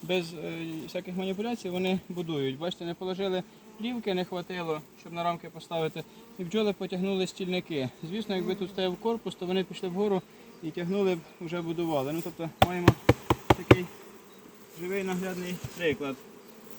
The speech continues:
Тому, е, з практики, я ж кажу, я помічаю, що бджоли досить таки нормально. Якщо гарна, сильна сім'я, все нормально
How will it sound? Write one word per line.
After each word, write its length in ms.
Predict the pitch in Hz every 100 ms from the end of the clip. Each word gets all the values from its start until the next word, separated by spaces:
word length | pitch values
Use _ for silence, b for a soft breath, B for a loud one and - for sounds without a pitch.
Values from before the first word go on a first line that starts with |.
| - - - - - - -
Тому, 280 | 175 196 208 170 - - - 151 165 160
е, 40 |
з 100 | 175
практики, 500 | - 214 220 208 190
я 100 | 185
ж 60 | 185
кажу, 140 | 190 175
я 100 | 165
помічаю, 460 | 180 185 196 190
що 100 | 180
бджоли 360 | 165 190 185 165 -
досить 280 | 175 175 170
таки 280 | 170 180 175 -
нормально. 420 | 175 185 175 156
Якщо 200 | 151 -
гарна, 300 | 170 175 170 -
сильна 220 | 170 160 -
сім'я, 180 | 202 226
все 160 | -
нормально 460 | 175 170 214 208